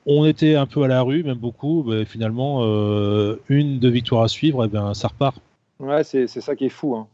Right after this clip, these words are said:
Speaker 2: Euh, que, qu'on voit qu'on a gagné après cinq défaites de rang et, et qu'on n'est pas si loin de ça, de la sixième place, parce que pour moi, c'est, c'est, ça sera peut-être la seule qu'on pourra atteindre, parce que Marseille,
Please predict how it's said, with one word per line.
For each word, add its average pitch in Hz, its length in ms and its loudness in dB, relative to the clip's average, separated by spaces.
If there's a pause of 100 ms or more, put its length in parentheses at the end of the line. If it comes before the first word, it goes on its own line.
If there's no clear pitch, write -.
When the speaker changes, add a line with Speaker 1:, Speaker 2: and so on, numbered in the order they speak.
Speaker 2:
Euh, 107 320 0
que, 110 300 2
qu'on 120 240 -4
voit 113 180 0
qu'on 120 140 -6
a 120 100 2
gagné 127 420 0
après 110 220 -6
cinq 117 220 -10
défaites 107 320 -10
de 110 100 0
rang 123 240 0
et, 107 140 -6 (300)
et 113 100 4
qu'on 120 140 -2
n'est 117 120 4
pas 120 140 2
si - 180 -2
loin 117 200 2
de 107 60 -8
ça, 131 220 2
de 107 140 0
la 101 120 2
sixième 107 360 -4
place, 135 240 0
parce - 80 -20
que 110 80 -4
pour 104 160 -6
moi, 117 120 -2
c'est, 101 220 -6 (400)
c'est, 117 180 -2
ça 113 200 -4
sera 113 260 0
peut-être 113 300 -6
la 117 80 2
seule 127 260 0
qu'on 107 160 -8
pourra 107 220 0
atteindre, 104 440 -4
parce - 100 -20
que 110 120 -8
Marseille, 113 500 0